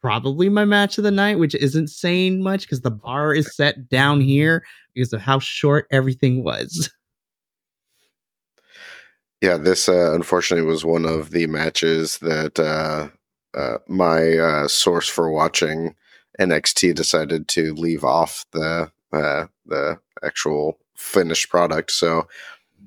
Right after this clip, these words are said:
Speaker 2: unfortunately, I didn't get to see this match, but, uh, yeah, no, I agree. This,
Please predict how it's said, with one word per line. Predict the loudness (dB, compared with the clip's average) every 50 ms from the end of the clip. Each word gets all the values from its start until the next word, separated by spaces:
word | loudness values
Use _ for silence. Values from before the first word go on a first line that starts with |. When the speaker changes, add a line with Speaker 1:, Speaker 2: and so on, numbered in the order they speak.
| _ _ _
Speaker 2:
unfortunately, | -2 0 0 0 2 0 0 0 0
I |
didn't | 0 -2 -2 -2 0
get | -2 -2 -4 -4
to | -6
see | -4 -2 -2 0
this | 0 0 -2 0 0
match, | 0 0 2 2 2 0 0 -2 -2 -6 _
but, | -2 -2 -2 0 -4 -6 -6 _
uh, | -4 -2 0 0 -2 0
yeah, | 0 2 2 2 0
no, | -2 -4 -4 -2 -2
I | -2 -2
agree. | -4 -2 -2 -2 -2 -2
This, | -4 -6 -4 -4 -4 -4